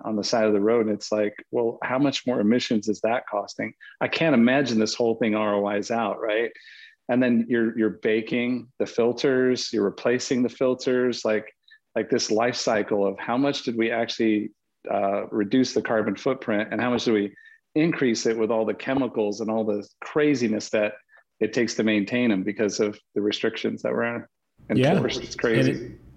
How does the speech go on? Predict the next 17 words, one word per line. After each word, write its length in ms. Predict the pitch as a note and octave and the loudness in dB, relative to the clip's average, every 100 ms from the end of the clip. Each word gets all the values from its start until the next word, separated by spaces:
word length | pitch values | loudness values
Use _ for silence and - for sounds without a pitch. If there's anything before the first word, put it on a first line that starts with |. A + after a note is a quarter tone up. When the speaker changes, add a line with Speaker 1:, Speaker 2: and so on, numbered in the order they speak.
| - | -2
Speaker 2:
if, 360 | C3 B2+ - | -2 -4 -4
if 200 | B2+ B2 | -4 0
I 80 | C3 | 0
can 140 | B2 B2+ | 0 -4
speak 300 | - C3+ C3+ | -2 -4 0
to 120 | C3 | 2
that, 340 | A#2+ A#2 A#2+ - | 2 0 -4 -6
I 100 | A2 | -2
can 160 | B2 | -2
tell 260 | A#2 B2+ B2 | 0 2 2
you 500 | B2 A#2+ A#2+ A#2 A2+ - - - - - - - - - - - - | 4 4 2 0 -2 -14 -20 -20 -20 -20 -20 -20 -20 -20 -20 -14 -2
the 120 | B2+ | 2
life 260 | A#2+ D#3+ | 4 2
cycle 380 | E3 C#3 B2 B2+ | 2 2 2 2
of 100 | A2+ | 2
a 60 | G#2+ | 0
truck, 420 | - A#2 G#2+ - | 0 0 0 -4